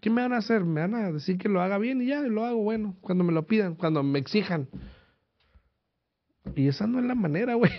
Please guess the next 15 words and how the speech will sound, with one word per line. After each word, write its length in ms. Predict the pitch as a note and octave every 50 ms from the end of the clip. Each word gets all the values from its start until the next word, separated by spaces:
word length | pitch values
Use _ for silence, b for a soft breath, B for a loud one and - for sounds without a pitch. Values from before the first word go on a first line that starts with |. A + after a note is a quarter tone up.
| -
<laughs> 120 | - - -
Pero 200 | G3+ D#3 C#3 D#3
bueno, 300 | G3+ C4+ E4+ E4 C4 b b b b b b b b b b b b b b b b _ _ _ _ _ _ _ _ _ _
cada 360 | D3 C#3+ C#3+ C#3+ C#3+ D3+ C#3+
quien, 420 | B2 - D#3+ F3 F3+ F3+ E3+ D3+ - - _ _ _
cada 260 | - B2 C3+ C3+ C3+
quien. 160 | C3+ F#3 F3+
Entonces, 400 | E3+ D3+ F3 E3+ F3 F#3+ F3+ - b b b b b b _ _ _ _ _ _
es, 320 | G3 G#3 A#3 A3+ - - _ -
esta 320 | A3+ B3+ - - D#4+ D4
nueva 320 | C#4+ D4 C#4+ C#4+ C#4 B3+
multa 720 | A#3 A#3 A#3+ A#3 A#3 A#3 G#3+ F3 - C#3+ C3+ D3 F3 - - - _ _ _ _ _ _ _ _ _ _ _ _ _ - - - _ -
pone 280 | G#3 A3 A3+ A3+ B3+
un 160 | C4+ C4+ A#3+
precedente. 920 | - - B3 A#3+ G#3+ F#3+ - E3+ D3+ E3 F#3 G3 G3 E3+ D#3+ C3+ A2 -